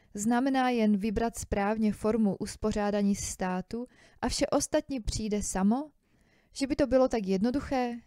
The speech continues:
Neznamená svoboda především pochopení vnitřní zodpovědnosti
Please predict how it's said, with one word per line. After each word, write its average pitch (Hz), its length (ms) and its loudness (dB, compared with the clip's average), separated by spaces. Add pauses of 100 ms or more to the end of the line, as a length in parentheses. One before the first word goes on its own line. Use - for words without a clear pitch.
(500)
Neznamená 269 640 2
svoboda 190 720 -2
především 214 760 0
pochopení 240 580 0
vnitřní 220 600 -2
zodpovědnosti 196 960 -4